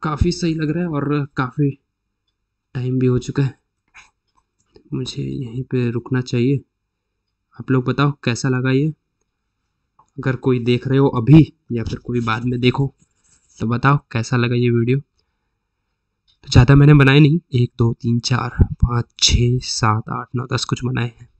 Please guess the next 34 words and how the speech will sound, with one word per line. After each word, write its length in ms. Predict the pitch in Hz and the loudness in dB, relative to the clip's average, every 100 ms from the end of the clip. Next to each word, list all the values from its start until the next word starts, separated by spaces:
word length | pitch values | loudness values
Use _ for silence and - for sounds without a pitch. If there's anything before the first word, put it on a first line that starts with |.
| _ _ _ _ _ - | _ _ _ _ _ -10
तो 80 | 104 | -2
ऐसे 240 | 117 - | -2 0
बनता 240 | 139 135 151 | 0 2 2
है 60 | |
भाई। 160 | 151 143 - _ _ _ _ _ _ _ _ _ _ _ _ _ _ _ - | 0 0 -4 _ _ _ _ _ _ _ _ _ _ _ _ _ _ _ -6
और 540 | 131 117 113 113 120 123 - _ 131 | -2 2 2 2 2 2 2 _ -6
आप 100 | 117 | 0
भी 120 | - | 0
कुछ 160 | - - | 0 -4
सीखो 260 | 123 143 | -4 -2
तो 120 | 135 113 - _ _ - | -6 -8 -12 _ _ -8
बताओ 340 | 117 - 131 - _ - | -8 -4 -6 -6 _ -4
क्या 160 | 120 | -2
इसमें 240 | 120 - 120 | -2 -2 -4
कर 140 | 117 | -4
सकते 320 | 131 135 - | -6 -10 -8
हैं। 80 | 143 _ _ - _ - | -10 _ _ -20 _ 0
और 80 | 143 | 4
ये 200 | 139 156 | 8 8
ऐसा 220 | 143 - | 6 4
नहीं 140 | 139 143 | 4 4
कि 260 | - 156 143 _ _ - | 2 0 0 _ _ 4
हो 100 | 127 | 6
गया 220 | 120 113 | 6 4
लिप्स 380 | 113 123 - - | 4 2 0 0
इतने, 440 | 131 117 117 131 131 | 2 2 2 6 6
इतने 440 | 131 - - 139 | 6 0 0 4
ही 140 | 143 139 | 6 6
आइडिया 340 | 123 123 127 | 6 4 4
होते 260 | 123 120 127 | 4 2 2
हैं 100 | 127 | 2
जो 100 | 123 | 2
मैंने 180 | 120 120 | 2 2
बताया, 460 | 117 117 127 135 | 0 0 -2 -2